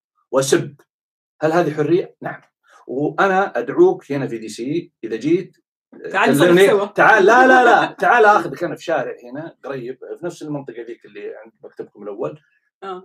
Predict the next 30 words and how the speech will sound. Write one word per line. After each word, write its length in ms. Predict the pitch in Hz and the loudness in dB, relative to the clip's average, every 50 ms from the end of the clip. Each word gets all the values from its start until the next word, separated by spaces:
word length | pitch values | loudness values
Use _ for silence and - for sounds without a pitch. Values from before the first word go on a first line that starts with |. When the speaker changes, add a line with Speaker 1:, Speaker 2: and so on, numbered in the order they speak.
| - 233 | -14 -14
Speaker 1:
أوكي؟ 380 | 143 135 170 190 220 233 - - - | -10 -4 -2 0 0 0 -2 -2 2
أوريك 380 | 165 196 208 214 226 185 - 156 | 4 6 6 6 4 2 0 0
هناك 220 | 160 185 190 170 | -2 -2 -2 -2
كم 120 | - 175 170 | -4 -4 -4
من 140 | 165 165 | -4 -2
واحد 580 | 170 180 190 196 - - 196 220 220 226 220 - - - | -2 0 0 0 0 0 -2 0 2 0 0 -2 -4 -4
هذا 280 | - 196 214 202 180 175 | 0 0 2 2 0 -2
مزاجه، 360 | 160 156 139 139 120 107 104 - 117 160 | -4 -4 -4 -4 -4 -6 -8 -12 -10 -6
يجي 460 | 190 202 165 165 170 175 180 185 185 185 190 196 202 196 196 175 151 147 | -6 -6 -2 0 0 2 2 0 0 -2 0 2 2 2 2 0 -2 -6
يقعد 240 | - - 170 190 175 - | -8 -8 -8 -8 -8 -10
يص-، 260 | 139 - - 143 - | -14 -18 -18 -16 -16
يصيح 760 | 131 120 - 156 160 170 170 175 180 180 180 180 180 175 - | -12 -8 -6 -4 -4 -2 -4 -4 -4 -4 -6 -4 -6 -6 -8
ويصارخ 720 | 131 123 - - 123 143 160 170 175 180 180 190 170 - 127 | -10 -14 -10 -6 -4 -2 -2 0 0 -2 -2 -4 -6 -6 -6
ويمشي 400 | 131 147 175 190 170 - 175 175 | -6 -4 -4 -6 -6 -8 -8 -8
ويمتر 540 | 160 151 151 160 160 175 170 - - - - | -6 -6 -6 -6 -6 -6 -8 -10 -14 -14 -16
الشارع 380 | - - - 175 170 127 120 | -12 -6 -6 -4 -4 -2 -2
رايح 320 | 139 180 202 190 156 - 131 | 0 2 2 2 0 -4 -4
جاي. 280 | 131 139 120 107 - _ _ _ _ _ _ - | -4 -4 -4 -4 -6 _ _ _ _ _ _ 0
ونمشي 600 | 165 175 - - - 226 285 349 349 - 233 254 | 2 2 2 2 2 4 4 4 4 2 2 2
من 120 | 233 220 | 2 4
جنبه 260 | - 294 330 262 190 | 4 2 2 2 -2
كذا 200 | - 247 233 190 | -4 -2 0 2
ولا 260 | 180 226 269 277 269 | 2 4 4 4 2
كأنه 520 | - - - 240 240 262 277 269 233 214 185 | 0 0 -2 -4 -4 -4 -8 -8 -8 -8 -6
موجود. 220 | 175 180 151 143 - _ _ _ _ _ _ _ _ _ _ _ _ _ _ _ _ _ | -6 -8 -8 -10 -12 _ _ _ _ _ _ _ _ _ _ _ _ _ _ _ _ _
Speaker 2:
ما 100 | 214 233 | -6 -4
رأيكم 380 | 240 247 240 214 208 - 208 202 | -4 -4 -4 -6 -8 -8 -8 -8
بالديمقراطية 720 | 185 180 190 196 202 - 190 185 185 - 185 180 170 170 | -8 -10 -12 -12 -12 -8 -8 -8 -8 -8 -10 -10 -10 -12
كمسألة 480 | - - 190 208 208 - 185 185 180 180 | -12 -12 -14 -14 -12 -10 -10 -8 -6 -8
مطلقة 560 | 180 175 - 170 160 160 - 175 196 220 - | -8 -8 -8 -10 -10 -8 -8 -8 -8 -8 -12